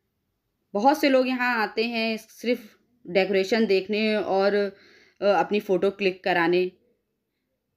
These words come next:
ये एक बहुत ही अच्छा यहाँ का मॉल है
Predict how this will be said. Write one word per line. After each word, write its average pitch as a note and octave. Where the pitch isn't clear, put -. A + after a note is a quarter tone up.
ये G3+
एक G3
बहुत G#3
ही A#3
अच्छा A3
यहाँ G3+
का G#3
मॉल F3+
है G#3